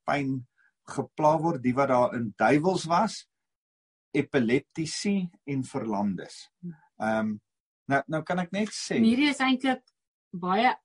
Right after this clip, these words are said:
Speaker 2: ernstige siektes wat hulle definitief nie
Speaker 1: Ja.
Speaker 2: al in daai tyd
Speaker 1: Genesing voor
Speaker 2: genesing gehad het voor nie. Nie dat jy
Speaker 1: Toe ek, toe ek
Speaker 2: Regtig,
Speaker 1: vandag net in die
Speaker 2: ja.
Speaker 1: voorbereiding weer deur die
Speaker 2: Ja.
Speaker 1: duiwels lees, toe besef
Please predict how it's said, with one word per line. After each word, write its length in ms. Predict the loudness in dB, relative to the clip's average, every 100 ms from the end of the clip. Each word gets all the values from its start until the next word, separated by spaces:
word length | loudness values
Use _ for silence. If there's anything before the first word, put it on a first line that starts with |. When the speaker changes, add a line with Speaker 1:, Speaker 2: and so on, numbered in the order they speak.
| _ -2
Speaker 2:
ernstige 640 | 0 0 -2 -4 -4 -4
siektes 460 | -8 -10 -6 -8 -6
wat 120 | -4
hulle 200 | -2 -2 0
definitief 580 | 0 0 -4 -4 -4 -2
nie 280 | 0 0 -2 _
Speaker 1:
Ja. 220 | -18 -16 -8
Speaker 2:
al 240 | -2 0
in 140 | 0
daai 320 | 0 -2 -2 -4
tyd 300 | -2 -2 -2 -6 _ -20 _ _ _
Speaker 1:
Genesing 560 | -6 -2 -2 -4 -8 -8
voor 160 | -8
Speaker 2:
genesing 560 | 0 4 4 0 -2 -6
gehad 280 | -4 -8 -6
het 160 | -8 -10
voor 220 | -12 -12
nie. 180 | -12 -16 _ _ 0
Nie 160 | 2
dat 220 | 2 0
jy 280 | -2 -2 -2 -6 0
Speaker 1:
Toe 100 | 2
ek, 160 | 2 -2 -4
toe 100 | 0
ek 60 | 0
Speaker 2:
Regtig, 140 | 2
Speaker 1:
vandag 380 | 4 4 4 2
net 140 | -2
in 120 | -2 -2
die 80 |
Speaker 2:
ja. 60 | -2
Speaker 1:
voorbereiding 580 | 0 -2 2 2 4 2
weer 200 | 0 0
deur 160 | 0
die 100 | -2
Speaker 2:
Ja. 60 | 0
Speaker 1:
duiwels 500 | 0 0 -2 -8 -8
lees, 200 | -8 -8
toe 120 | _
besef 320 | -16 -8 -8